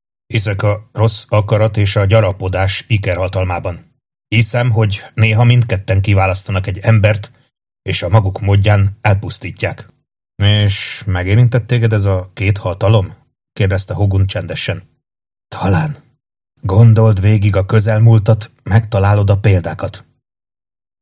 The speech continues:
"Nem kell. Tudom, hová akarsz kiukadni." "Há, mit tudsz te?" kérdezte az íjász, és szembefordult a sötét köpenyes tiszttel. Hogun gyengéden elmosolyodott, bár észrevette, hogy Nyíl ujjai a törének markolatára kulcsolódnak.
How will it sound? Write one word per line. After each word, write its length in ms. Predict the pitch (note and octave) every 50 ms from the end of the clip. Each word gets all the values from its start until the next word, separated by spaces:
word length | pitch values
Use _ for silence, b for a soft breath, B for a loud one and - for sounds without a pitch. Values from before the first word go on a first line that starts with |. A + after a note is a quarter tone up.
| - A#2
"Nem 220 | G2+ G2+ A2 A2+
kell. 220 | - G#2+ G#2 G2+ F#2+ F#2 - _ _ _ _ _ _ _ _ _ _ _ _ _ _ _ _
Tudom, 320 | - C#3 C#3 A#2+ G2 F#2
hová 320 | D#2+ F#2+ F#2+ F#2 F2+ F2 F2
akarsz 420 | F#2+ - G2+ F#2 F2+ - - - -
kiukadni." 680 | - G#2+ F#2+ F2+ - - F#2 E2+ F#2 F2 - - _ _ _ _ _ _ _ _ _ _ _ _ _ _ _ _ _
"Há, 460 | _ A2+ B2+ F3 G#3 F3 - - - -
mit 180 | - B2 D3+ D#3
tudsz 240 | - E3 B2+ - -
te?" 260 | C#3+ C3 A2 G2 - - - _ _ _ _ _
kérdezte 380 | - A#2 G#2+ A2 G2 G2+ -
az 120 | G#2 F#2+ F#2+
íjász, 580 | A2+ A2+ G#2+ G#2 G#2 - - - - - _ _ _ _
és 220 | - F#2+ G2 - -
szembefordult 840 | - - A#2+ A2 G#2+ G2 G2+ F#2+ - G2+ G2 F#2 F#2 F#2+ F#2 F#2 -
a 140 | - F#2+ F#2+ -
sötét 460 | - - - A2+ F#2+ G2+ F#2+ F2+ -
köpenyes 420 | - G2 F#2 F#2 F#2 F#2+ F#2 -
tiszttel. 440 | - - G2 - - G2 F2 D#2+ - - _ _ _ _ _ _ _ _ _ _ _ -
Hogun 240 | F#3+ G3 E3 D#3 C#3
gyengéden 380 | C#3 D#3+ D#3+ C#3+ B2 A2+ A#2 B2
elmosolyodott, 600 | C3+ C#3+ B2+ A2 - - B2+ A#2+ A#2+ A#2+ G2 A#2+
bár 400 | A#2 A2 A#2 A#2 A2 G2 G2 - -
észrevette, 520 | B2+ B2 - - G2+ F#2+ G#2+ G2+ - G#2+
hogy 120 | F#2+ F#2
Nyíl 400 | F2+ G2+ G#2+ A2 A2 G2+ F#2+ F#2+ -
ujjai 480 | - A2 G#2+ G2+ G#2 G#2 G#2 G#2 G#2 G#2
a 120 | - G2 G2
törének 420 | - G#2 G2+ F#2 F2+ F2 F2 F2+
markolatára 640 | - F#2 F2+ F2+ - F#2 F2 F#2+ - F#2+ F#2 F#2
kulcsolódnak. 680 | F#2+ - F#2 F#2 - F#2+ F#2 F2+ F2 F#2+ F#2 F#2+ - -